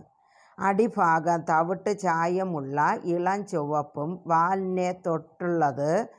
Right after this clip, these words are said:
വെള്ളയുമാണ്. ചുണ്ട് കറുപ്പ്, കണ്ണുകളും കാലുകളും ചുവപ്പ്,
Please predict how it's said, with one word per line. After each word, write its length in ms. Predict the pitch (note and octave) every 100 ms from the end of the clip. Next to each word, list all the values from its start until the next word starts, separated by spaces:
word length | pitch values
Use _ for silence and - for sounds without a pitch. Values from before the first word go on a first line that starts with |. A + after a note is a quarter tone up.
| _ _ _ _ -
വെള്ളയുമാണ്. 1300 | F3+ F#3 G3+ G3 D3+ D#3+ G#3+ A#3+ D#3+ C#3+ C3+ D#3 D#3+ A#2+ - _ _ _ _ _ _
ചുണ്ട് 440 | G3+ G#3+ A3+ G#3 F#3+ F#3+
കറുപ്പ്, 580 | E3 D#3 D#3+ - - E3 B2+ - -
കണ്ണുകളും 680 | F3 F#3 G#3 G#3+ F#3 E3 E3+
കാലുകളും 920 | D#3+ D#3+ E3 F#3 F#3+ E3+ D#3+ D3 D#3 A3 -
ചുവപ്പ്, 640 | - E3+ D3+ C#3+ - D#3+